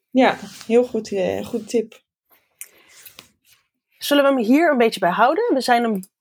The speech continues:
Speaker 2: een, eh, grote drie kwartier onderweg.
Speaker 1: Ja.
Speaker 2: Heb jij nog vragen?
Speaker 1: Nee, ik, ehm, je hebt me heel veel, eh, geholpen met de tips die je gegeven hebt. Echt enorme, leuke en, ehm,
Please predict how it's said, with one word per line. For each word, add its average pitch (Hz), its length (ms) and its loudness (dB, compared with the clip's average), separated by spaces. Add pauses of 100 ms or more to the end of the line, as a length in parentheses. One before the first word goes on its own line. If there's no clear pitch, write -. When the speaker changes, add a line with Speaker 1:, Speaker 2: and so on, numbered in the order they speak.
(200)
Speaker 2:
een, 214 400 -2
eh, 190 560 0
grote 262 340 -2
drie 220 160 -2
kwartier - 300 -2
onderweg. 196 760 -2
Speaker 1:
Ja. 247 220 2
Speaker 2:
Heb 302 100 -2
jij 302 120 4
nog 254 200 -4
vragen? - 500 -4 (720)
Speaker 1:
Nee, 220 280 2
ik, - 280 -2
ehm, 202 460 2 (160)
je 196 140 0
hebt 202 120 2
me 208 80 -2
heel 214 400 2
veel, 214 480 0
eh, 196 240 -2
geholpen 214 440 -2
met 208 100 2
de 208 140 -6
tips 233 240 -4
die 208 160 -4
je 208 60 -4
gegeven 202 300 -2
hebt. 196 220 -6
Echt 214 180 -14
enorme, 208 720 0 (800)
leuke 202 480 2
en, 190 360 0
ehm, 185 380 0